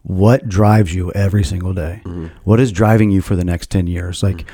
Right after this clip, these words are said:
Speaker 2: Mm-hmm.
Speaker 1: again, it, you can break it up into increments or you can chunk it together.
Speaker 2: Mm-hmm.
Speaker 1: What's gonna drive me for the next five years?
Speaker 2: Yeah.
Speaker 1: What's, and, and goals,
Speaker 2: Mm-hmm.
Speaker 1: setting goals, attainable goals.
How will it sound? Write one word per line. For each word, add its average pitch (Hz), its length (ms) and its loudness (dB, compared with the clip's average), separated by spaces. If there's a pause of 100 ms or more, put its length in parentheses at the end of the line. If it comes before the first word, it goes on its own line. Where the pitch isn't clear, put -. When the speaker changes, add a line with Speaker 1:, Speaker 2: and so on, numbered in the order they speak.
(420)
Speaker 2:
Mm-hmm. - 80 -4
Speaker 1:
again, 104 320 2
it, 104 300 -2
you 113 140 2
can 101 160 0
break 107 380 2
it 107 60 4
up 107 120 2
into 104 120 -2
increments 143 520 2
or 98 60 2
you 107 100 2
can 104 160 0
chunk 113 220 0
it 95 60 -2
together. 85 480 -2
Speaker 2:
Mm-hmm. 80 220 -16
Speaker 1:
What's 98 220 0
gonna 117 160 2
drive 101 280 4
me 95 80 0
for 98 120 -4
the 92 100 -4
next 92 180 -6
five 87 220 -6
years? 85 340 -10
Speaker 2:
Yeah. 80 120 -10
Speaker 1:
What's, 104 320 0
and, 120 160 2
and 123 180 -6
goals, 107 380 0
Speaker 2:
Mm-hmm. - 220 -20
Speaker 1:
setting 104 260 0
goals, 98 400 4 (640)
attainable 107 400 2
goals. 104 440 2